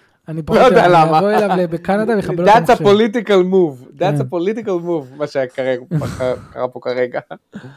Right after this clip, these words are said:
Speaker 2: לא, אין מצב שספיידרמן זוכה, כן? למרות שיש לו ציונים מדהימים, כן? עומד על ממוצע תשעים. אבל, אה, זה או Tears of the Kingdom או Baldur's Gate, ובגלל ש-Baldur's Gate זה המשחק החדש, כאילו, זה משחק שפתאום מתפוצץ.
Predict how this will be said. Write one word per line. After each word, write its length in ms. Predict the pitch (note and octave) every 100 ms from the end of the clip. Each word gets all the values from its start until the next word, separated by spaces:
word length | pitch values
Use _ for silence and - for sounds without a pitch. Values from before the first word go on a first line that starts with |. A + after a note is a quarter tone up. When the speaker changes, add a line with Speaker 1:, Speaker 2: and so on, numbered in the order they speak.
| _ _ _ -
Speaker 2:
לא, 140 | A#2
אין 120 | A2+ B2
מצב 280 | A#2+ - B2+ -
שספיידרמן 580 | A2+ - A2 A2 G#2+
זוכה, 240 | G#2+ A2 G#2+ -
כן? 180 | B2+ B2
למרות 260 | G#2+ B2+
שיש 160 | C3+ C3
לו 80 | B2
ציונים 360 | - A2+ A#2
מדהימים, 480 | A#2 A#2+ A#2+ D3 G#2
כן? 200 | - B2 A#2+
עומד 240 | A#2 A#2
על 60 | A2+
ממוצע 280 | A2 G#2+ A#2
תשעים. 360 | A#2 - D#3+ C#3+ _ _ _ _ _ _ _ _ _ -
אבל, 400 | A2 A2 G#2 G#2
אה, 400 | G2+ G2+ G2+ G2 G2 _ _ -
זה 180 | G#2+ B2
או 260 | D#3+ E3
Tears 240 | D#3 D#3 C#3+
of 20 | C3+
the 40 | C3+
Kingdom 220 | F#3 F#3+ D3+
או 100 | B2
Baldur's 300 | E3 G3 G3
Gate, 320 | G3 G#3 G#3+ B2+
ובגלל 300 | A2+ A#2 B2
ש-Baldur's 440 | A#2 B2 B2 A#2+
Gate 180 | - A#2
זה 80 | G#2+
המשחק 380 | G#2+ - B2 A#2+
החדש, 960 | G#2+ - G#2+ A#2 C3 D3+ - - - _
כאילו, 320 | A#2 A2 G2+ _ _ _ _ -
זה 60 |
משחק 180 | G#2+ -
שפתאום 460 | C3 C#3 C#3 D3+ C3
מתפוצץ. 920 | A#2 _ - - E3+ F#3 - -